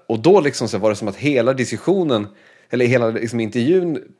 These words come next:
förlängdes med, med, eh, en kvart, tjugo minuter och började handla liksom dels om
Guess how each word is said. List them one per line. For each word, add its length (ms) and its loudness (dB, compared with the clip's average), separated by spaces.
förlängdes 480 0
med, 220 -2
med, 340 -2
eh, 720 -12
en 60 -6
kvart, 240 0
tjugo 260 -2
minuter 280 -2
och 40 -2
började 180 2
handla 340 -2
liksom 280 -6
dels 360 0
om 260 0